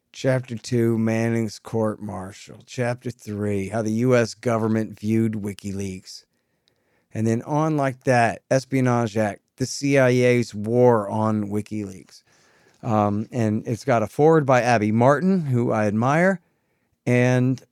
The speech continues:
um, I know what kind of substance that you have brought to this story for well over a decade now. So I know that this is just gonna be killer. You wanna talk a little bit about,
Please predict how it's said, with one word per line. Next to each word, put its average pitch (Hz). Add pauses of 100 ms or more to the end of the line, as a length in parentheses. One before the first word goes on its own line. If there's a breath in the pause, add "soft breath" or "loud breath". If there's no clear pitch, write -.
(140)
um, 123
I 147
know 143
what 135
kind 123
of 110
substance 117
that 113
you 120
have 107
brought 113
to 107
this 104
story 104 (320 soft breath)
for 120
well 113
over 107
a 104
decade 104
now. 101
So -
I 113
know 113
that 95
this 104
is -
just -
gonna 98
be 98
killer. 101 (320 soft breath)
You -
wanna 143
talk 139
a 127
little 135
bit 123
about, 120